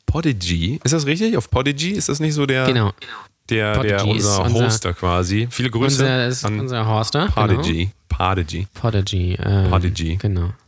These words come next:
Speaker 1: Ähm, ja, dann einfach
Speaker 2: Sehr guter
Speaker 1: hingehen
Speaker 2: Hoster.
Speaker 1: und
Speaker 2: Brotdosekunst Punkt Podigy Podigy mit Doppel-E hinten, bitte.
Speaker 1: Ja.
Speaker 2: Punkt I O. Oder natürlich auf, äh, Spotify, wo wir ja jetzt sind, könnt ihr uns
Speaker 1: Ja.
Speaker 2: auch gerne, äh,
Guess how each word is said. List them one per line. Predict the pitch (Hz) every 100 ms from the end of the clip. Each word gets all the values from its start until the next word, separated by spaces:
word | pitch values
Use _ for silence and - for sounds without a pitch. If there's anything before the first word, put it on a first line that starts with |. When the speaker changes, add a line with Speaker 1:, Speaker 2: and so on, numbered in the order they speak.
| -
Speaker 1:
Ähm, | 92 90 87 87 87
ja, | 117 131
dann | 117
einfach | 107
Speaker 2:
Sehr | 127 160
guter | 120 123
Speaker 1:
hingehen | 110
Speaker 2:
Hoster. | 110 - 113 147 -
Speaker 1:
und | 104
Speaker 2:
Brotdosekunst | 120 160 170 151 135 147 170 -
Punkt | 147 151 -
Podigy | - 139 139 117 117 123 131 _ _ _ - -
Podigy | 127 147 127 123
mit | 123 - - _
Doppel-E | 123 - 123 131 123
hinten, | 101 95 101
bitte. | 101 165 - - -
Speaker 1:
Ja. | 95 85
Speaker 2:
Punkt | 143 143 -
I | 143
O. | 131 104
Oder | 135 170 220
natürlich | 220 - 202 196 -
auf, | 147 151 156 143 -
äh, | 135 135 135 135 - _ 131 117
Spotify, | - 110 104 113 113 123
wo | 127
wir | 135
ja | 139 135
jetzt | 143 -
sind, | 139 - -
könnt | 127 123
ihr |
uns | 117
Speaker 1:
Ja. | 104
Speaker 2:
auch | 117 -
gerne, | 120 117 120 117
äh, | 117